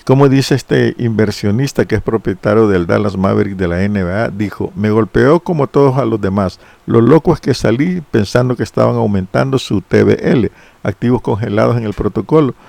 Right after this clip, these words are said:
suficientemente. Luego, ¡pum!", escribió. ¿Cuál es el protocolo que quiere decir el presidente? Lo que está llamando reserva, ciento cincuenta millones.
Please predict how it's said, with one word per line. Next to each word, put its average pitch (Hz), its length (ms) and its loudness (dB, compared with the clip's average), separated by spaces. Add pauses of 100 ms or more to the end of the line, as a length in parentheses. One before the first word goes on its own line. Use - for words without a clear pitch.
(320)
suficientemente. 110 1200 0 (180)
Luego, 143 400 6
¡pum!", 127 440 2 (280)
escribió. 92 640 0 (1500)
¿Cuál 170 200 6
es 196 60 8
el 196 100 6
protocolo 143 640 6
que 113 160 -2
quiere 120 280 2
decir 113 260 0
el 110 80 2
presidente? 120 640 2
Lo 95 140 2
que - 80 -10
está 104 180 0
llamando 117 460 4
reserva, 113 600 2
ciento 98 320 -2
cincuenta 107 600 -4
millones. 110 720 0